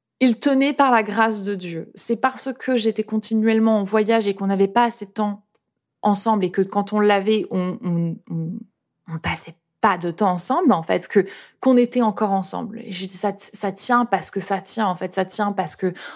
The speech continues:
on a notre fille en commun, mais, euh, bah, moi, clairement, je suis pas heureuse. Je sais qu'il est pas heureux non plus parce que, bah, enfin, ça se voit. Donc,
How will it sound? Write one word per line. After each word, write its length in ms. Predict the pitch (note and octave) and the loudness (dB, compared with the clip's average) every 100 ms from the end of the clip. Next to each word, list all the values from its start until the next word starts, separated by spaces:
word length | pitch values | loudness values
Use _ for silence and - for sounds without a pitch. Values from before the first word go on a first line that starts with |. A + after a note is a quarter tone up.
| - | -4
on 140 | G3 | 2
a 100 | G3 | 2
notre 300 | F#3 F3+ - | 2 -2 -4
fille 240 | G3 - G#3 | -6 -2 -2
en 100 | F#3+ | 0
commun, 360 | G#3 G#3+ G#3+ | 0 2 2
mais, 320 | F#3+ F#3 F3 E3+ | 2 0 0 0
euh, 100 | E3+ | -2
bah, 380 | E3+ F3 F3+ E3+ | -4 -4 -2 0
moi, 200 | E3+ F#3+ | 0 0
clairement, 300 | F#3 F3+ F#3 | -2 0 -2
je 80 | |
suis 100 | - | -2
pas 160 | F#3+ F#3 | 2 2
heureuse. 440 | F3+ F#3 A3+ A#3 - - - - | 2 6 6 6 0 -12 -10 -2
Je 120 | F3+ | 0
sais 240 | F3 G3+ | 0 -2
qu'il 200 | F#3+ G3 | 0 4
est 80 | F#3 | 4
pas 180 | F#3+ F#3 | 4 2
heureux 220 | F3+ F3+ | 4 2
non 160 | F3+ E3+ | 2 0
plus 200 | - F#3 | -4 -6
parce 280 | E3 - | -6 -6
que, 120 | - D#3+ | -6 -8
bah, 360 | D#3 D#3 - _ _ _ | -6 -6 -8 _ _ _
enfin, 160 | - E3 - _ _ _ | -10 -10 -12 _ _ _
ça 240 | - G3 | -4 -2
se 100 | F3 | -2
voit. 400 | F#3 A3 C#4+ D#4 - _ _ _ _ _ | -2 2 2 0 -8 _ _ _ _ _
Donc, 500 | F#3 G3 G3 - - | -2 0 0 -4 -18